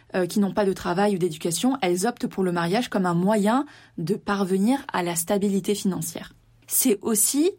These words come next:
la possibilité d'échapper à un foyer violent. Le mariage aussi, ça reste, euh, quand même le meilleur moyen pour une femme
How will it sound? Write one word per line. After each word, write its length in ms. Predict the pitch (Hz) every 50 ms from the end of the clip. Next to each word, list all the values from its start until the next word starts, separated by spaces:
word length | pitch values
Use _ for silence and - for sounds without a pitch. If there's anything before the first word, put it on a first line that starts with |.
| _ _ -
la 160 | 190 185 180
possibilité 880 | 175 214 208 202 - - 190 185 185 180 185 170 - 254 277 330 392 - _ _ _ _ _ _ _ _ -
d'échapper 800 | 196 160 156 208 226 208 - - 226 208 208 - 285 311 - - _ _ _ _ _ _ _ _
à 180 | - 196 190 185
un 40 |
foyer 340 | 180 - - 208 196 180 185
violent. 360 | 175 160 175 170 165 160 - - - - - _ _ _ _ _ _ _ _ _ _ _ _ _ _ _ _ _ _ _ _ _ - _ -
Le 100 | 190 196
mariage 380 | 190 208 202 202 233 269 277 269
aussi, 340 | 233 208 - - 269 294
ça 180 | 285 - 226 185
reste, 360 | 170 196 220 220 - - -
euh, 200 | 190 180 175 170
quand 180 | 170 - 202 185
même 320 | 185 202 226 240 247 254 - _ _ _ _ _ _
le 200 | - 190 190 202
meilleur 560 | 196 196 202 233 247 240 233 254 240 233 208 196
moyen 420 | 185 185 185 180 175 180 180 175
pour 220 | 170 - - 170
une 100 | 165 156
femme 400 | 151 - - 185 190 220 247 262